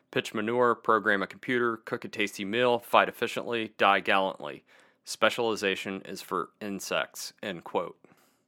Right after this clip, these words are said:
So that runs the gamut from pitching manure to programming a computer and pretty much everything in between. And I, I think that's, I, I,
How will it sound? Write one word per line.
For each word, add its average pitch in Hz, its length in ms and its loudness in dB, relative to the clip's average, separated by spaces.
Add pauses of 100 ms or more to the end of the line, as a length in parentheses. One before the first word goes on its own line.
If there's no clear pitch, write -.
(200)
So 131 120 8
that 120 200 8
runs 135 280 8
the 127 80 2
gamut 110 440 4
from 101 260 0
pitching 131 420 -4
manure 104 460 0
to - 140 -10
programming 113 760 2
a - 120 -18
computer 107 460 0
and 90 120 -2
pretty 127 200 -2
much 104 240 0 (100)
everything 107 540 2
in 98 100 -2
between. 98 560 -4 (500)
And 101 600 0 (100)
I, 135 220 4
I 117 80 4
think 123 220 0
that's, - 360 -2 (800)
I, - 80 -6 (100)
I, 127 120 2